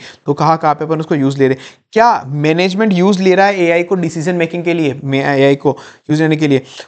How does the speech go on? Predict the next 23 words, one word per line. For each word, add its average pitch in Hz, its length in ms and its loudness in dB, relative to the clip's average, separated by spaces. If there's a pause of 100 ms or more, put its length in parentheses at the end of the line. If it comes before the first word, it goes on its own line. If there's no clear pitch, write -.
(200)
Oversight 196 420 2
by 185 140 4
the 185 160 0
A 160 180 0
I, 143 120 2 (300)
क्या 214 120 4
आप 202 240 0 (160)
मैनेजमेंट 175 540 0
खुद 226 220 2
ओवरसाइट 190 440 2
ना 185 140 -2
करके 180 280 -2
किसी 185 280 -6 (140)
आर्टिफिशियल 170 540 -2
इंटेलिजेंस 175 540 0
को 190 80 -2
लगा 175 180 2
रखा 175 140 -2
है 180 60 0
कि 185 80 -2
अब 175 120 0
जितनी 165 340 -2
भी 202 160 0